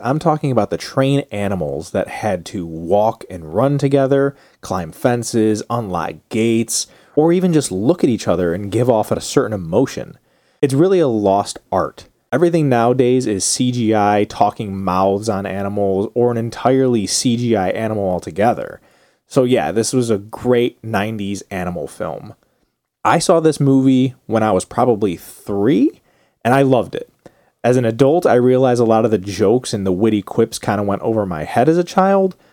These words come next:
but I do think that three and up would be a good age range for this movie. I think that if you wait till your kids are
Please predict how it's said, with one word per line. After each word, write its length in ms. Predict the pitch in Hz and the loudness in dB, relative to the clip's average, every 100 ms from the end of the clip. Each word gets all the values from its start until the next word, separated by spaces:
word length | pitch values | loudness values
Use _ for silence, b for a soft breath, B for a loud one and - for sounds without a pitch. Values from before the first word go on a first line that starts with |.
| b - | b 0
but 100 | 123 | 2
I 140 | 127 | 4
do 240 | 135 156 | 2 2
think 320 | 151 147 143 131 | 2 0 0 2
that 160 | 117 | 0
three 580 | - - - 117 127 120 | -2 -10 -4 0 2 2
and 120 | 110 - | 0 0
up 320 | 98 - - | 0 -2 -12
would 300 | 98 104 104 | -2 0 0
be 400 | 104 98 95 95 - _ | -2 -2 -2 -4 -10 _
a 80 | 113 | -8
good 320 | 110 117 110 - | -2 0 2 0
age 360 | 90 85 85 | -4 -6 -8
range 360 | 104 82 85 85 | -4 -4 -6 -8
for 100 | 85 | -6
this 240 | 80 82 | -6 -6
movie. 480 | 82 73 53 50 - _ _ _ _ | -8 -12 -12 -18 -20 _ _ _ _
I 100 | - | -4
think 280 | - 147 139 | 0 2 2
that 100 | 139 | 2
if 120 | 123 | 2
you 80 | 113 | 2
wait 280 | 104 120 - | 4 2 2
till 140 | - | 0
your 160 | 131 104 | 2 0
kids 260 | - 135 | 0 0
are 140 | 123 | 2